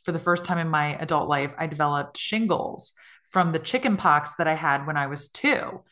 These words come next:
And I went to the doctor. I was like, "I don't know. I feel like I have the flu. I've got this ache in my leg. You know, I've got a couple of spots on my leg, but I don't know what that, I don't know if anything's connected."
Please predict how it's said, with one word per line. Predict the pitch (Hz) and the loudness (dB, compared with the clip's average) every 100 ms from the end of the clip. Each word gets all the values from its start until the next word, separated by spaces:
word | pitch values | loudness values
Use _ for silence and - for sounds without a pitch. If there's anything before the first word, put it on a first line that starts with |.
| - - - _ - | -20 -20 -20 _ -4
And | 165 | 0
I | 165 | 2
went | 180 208 | 2 0
to | 190 | -2
the | 196 | 0
doctor. | 214 214 214 180 | 4 4 4 -2
I | |
was | 170 | -2
like, | 170 - | -4 -4
"I | - 294 | -2 0
don't | 349 | 2
know. | 285 | 4
I | 190 | 2
feel | - | 2
like | 233 226 | 0 0
I | |
have | 196 156 | -2 -2
the | 156 | -6
flu. | - 262 277 277 269 269 | -6 0 2 4 4 4
I've | 262 180 - | 2 0 0
got | 170 156 151 - | 2 2 2 -2
this | 160 - - | -6 -4 -2
ache | 262 262 | -2 0
in | 254 | 0
my | 240 226 | 2 2
leg. | 214 214 214 214 208 196 - _ 185 165 - | 4 2 2 2 2 -2 -6 _ -14 -14 -12
You | 196 170 185 | -10 -4 -2
know, | 165 | 0
I've | 156 185 | 0 0
got | 180 | 0
a | |
couple | 170 - 294 262 196 | 0 0 0 2 2
of | 156 | 0
spots | - 196 226 226 | 2 4 4 4
on | 185 | 0
my | 160 | 0
leg, | 156 180 190 185 165 | 2 2 2 0 -2
but | 160 147 - - - - - _ | -2 -2 -8 -20 -20 -20 -20 _
I | 180 | 4
don't | 220 | 6
know | 190 | 4
what | 175 | 4
that, | 175 175 - | 4 2 2
I | |
don't | 196 | 2
know | 196 | 2
if | 185 | 0
anything's | 175 175 160 - | -4 -4 -4 -6
connected." | - 180 185 185 180 175 | -2 -2 -2 -2 -2 -2